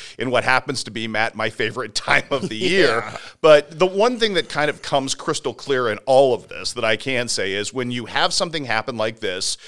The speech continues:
Speaker 1: you're reminded that K H Q A is more than the people whose faces you see every day. It's the people behind the scenes who had a bag of live cobras <laughs> literally thrown at them
Speaker 2: Mercy.
Speaker 1: and have found a way to fight every single day to try to make things happen. And that's what we're doing.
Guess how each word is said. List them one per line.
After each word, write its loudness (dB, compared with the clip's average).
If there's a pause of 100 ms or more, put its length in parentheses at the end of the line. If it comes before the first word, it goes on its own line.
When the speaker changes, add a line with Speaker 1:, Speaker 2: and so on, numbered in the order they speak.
(180)
Speaker 1:
you're 0
reminded 0
that -6
K -4
H -2
Q -6
A 0
is 0
more -4
than -8
the -10
people -8
whose -8
faces -6
you -10
see -2
every -4
day. -6
It's -8
the -8
people -6
behind -2
the -8
scenes -6 (240)
who 0
had 4
a 2
bag 2
of -4
live 0
cobras -2
<laughs> -18
literally -2
thrown 2
at 2
them -2 (140)
Speaker 2:
Mercy. -4
Speaker 1:
and 2
have 0
found 4
a 2
way 2
to -2
fight 0
every -4
single -4
day 0
to -8
try -2
to -4
make -8
things -10
happen. -10
And -14
that's 0
what -2
we're -6
doing. -2